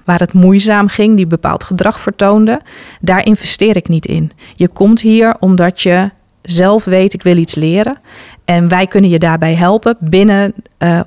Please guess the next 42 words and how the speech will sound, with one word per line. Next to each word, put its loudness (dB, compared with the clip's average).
onze 2
eigen -2
expertises -2
en -2
daarbuiten 0
kunnen 0
we 0
het -6
niet. -6
Dus -8
dat -2
communiceer 2
ik -2
ook -2
heel 4
duidelijk 0
met -4
ouders. -2
En 0
wat -2
je -10
gewoon 0
ziet 0
is -6
dat -4
leerlingen, 0
omdat 2
ze -2
les -2
krijgen -6
van -4
experts, -4
zeker -2
als -6
je -18
kijkt -4
naar -2
die 0
basisschoolkinderen, -4
die -2
krijgen 0
zo'n 2